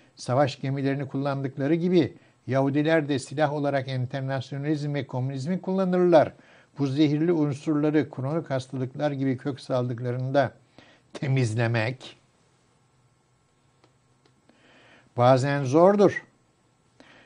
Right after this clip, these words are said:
Ve bunları ortadan kaldırarak temizlemek ihtiyacı doğduğu zaman bu tür atılımlar ihtilalci olarak nitelendirilmektedir.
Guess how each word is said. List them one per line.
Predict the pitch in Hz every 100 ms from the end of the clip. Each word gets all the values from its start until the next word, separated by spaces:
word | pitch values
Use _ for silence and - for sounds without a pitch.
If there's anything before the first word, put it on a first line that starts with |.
| _ 135
Ve | 135
bunları | 151 160 165
ortadan | 165 135 131 143 151 139
kaldırarak | 143 135 143 151 135 127 131 - _ _ _ _ _ _ _ _ _ -
temizlemek | 131 123 101 110 107 120 _ - _ _ _ _ _ _ _ _ -
ihtiyacı | 139 101 131 117 110 101 113 95
doğduğu | 104 92 92 87
zaman | 85 - 90 127 170 170 - - _ 180
bu | 175
tür | 165
atılımlar | 135 117 127 120 120 165 165
ihtilalci | 139 117 139 135 131 135
olarak | 147 123 117 95
nitelendirilmektedir. | 110 95 104 104 98 98 101 98 98 - 101 123 151